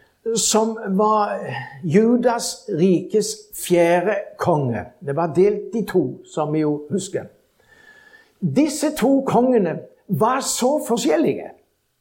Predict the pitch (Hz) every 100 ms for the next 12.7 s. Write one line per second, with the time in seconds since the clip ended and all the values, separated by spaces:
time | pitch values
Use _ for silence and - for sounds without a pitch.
0 | _ _ _ - 202 190 208 - 240 220
1 | 311 - 240 254 208 208 190 180 185 196
2 | 165 175 175 156 151 147 127 123 104 -
3 | - - _ _ _ _ _ _ _ _
4 | _ _ - - - - 170 - 233 277
5 | 294 - 214 196 190 208 208 - 175 170
6 | 180 175 135 - 85 - _ _ _ _
7 | - 190 185 214 226 233 226 220 - -
8 | - 330 - 339 269 247 226 226 214 214
9 | 185 - 180 160 190 202 196 202 254 277
10 | - 277 247 226 202 185 202 180 160 170
11 | 147 113 - - - 185 - 220 262 269
12 | 220 190 202 180 175 175 175